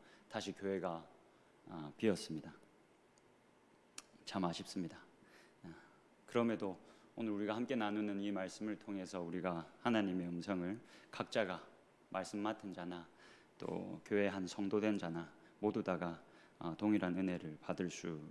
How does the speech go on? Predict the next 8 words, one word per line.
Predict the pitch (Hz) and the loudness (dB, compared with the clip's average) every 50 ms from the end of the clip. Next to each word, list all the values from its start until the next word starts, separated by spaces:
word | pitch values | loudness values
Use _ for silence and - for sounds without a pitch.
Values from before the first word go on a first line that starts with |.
| - - | -12 -10
있으면 | - - - - 95 85 82 80 | -8 -6 -2 -2 -2 0 -2 -4
좋겠습니다. | - - - 101 92 - - - 80 76 - - - - - - - - - - - - - - - - - - - - - - - - - - - - - - - - - - - | -6 -4 -2 -2 -2 -2 -4 -8 -10 -12 -12 -16 -18 -20 -20 -20 -20 -20 -20 -20 -20 -20 -20 -20 -20 -20 -20 -20 -20 -20 -20 -20 -18 -18 -18 -18 -20 -20 -20 -20 -20 -20 -16 -6 0
어, | - 95 92 90 90 - - | 4 4 4 4 4 0 0
십이 | - - 185 170 170 151 | 2 4 6 6 8 8
절부터 | 156 151 143 143 151 - 131 | 8 6 6 4 0 -2 -4
십육 | - - 131 127 123 127 - | 0 4 4 4 4 2 2
절까지는, | - 151 143 - 123 107 92 95 92 95 107 110 107 98 90 85 80 - - - - - - - | 2 2 2 2 2 0 0 0 0 0 2 2 2 0 -2 -4 -6 -10 -18 -20 -20 -20 -20 -20
어, | - - - - - - - - - | -20 -18 -16 -16 -16 -18 -18 -20 -20